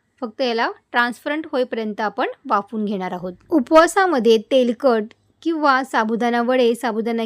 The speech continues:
खिचडी खाऊन जर कंटाळला असाल, त्यावेळेस ही रेसिपी एकदा नक्की ट्राय करून बघा. एकदा केलीत ना तर मन नाही भरणार, इतकीही भारी लागते.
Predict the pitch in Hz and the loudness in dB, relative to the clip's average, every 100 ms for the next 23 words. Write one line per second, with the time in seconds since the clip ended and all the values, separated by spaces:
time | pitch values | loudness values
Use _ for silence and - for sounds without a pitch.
0 | - 247 269 320 - 262 240 233 233 233 | -4 -6 -4 -4 -4 -4 -2 -2 -2 -2
1 | 208 220 226 240 269 247 214 208 240 _ | -2 0 0 0 -2 -4 -4 -4 -8 _
2 | _ _ - 294 320 277 269 - 285 233 | _ _ -2 -2 0 0 -2 -4 -4 -4
3 | 220 240 254 208 254 254 220 254 240 220 | -4 -4 -4 -2 -4 -6 -6 -8 -4 -4
4 | 208 208 208 202 180 180 - _ _ _ | -2 -4 -4 -4 -6 -10 -12 _ _ _
5 | 262 233 247 302 - 247 240 233 240 247 | -4 -2 -2 -2 -2 -4 -4 -6 -6 -4
6 | 269 233 233 262 262 240 220 190 180 175 | -4 -2 -2 -2 -4 -2 -2 -2 -4 -8
7 | - _ _ _ 254 - - 302 311 220 | -16 _ _ _ -12 -10 -4 -2 0 -2
8 | 208 202 185 - 185 | -2 -4 -4 -14 -18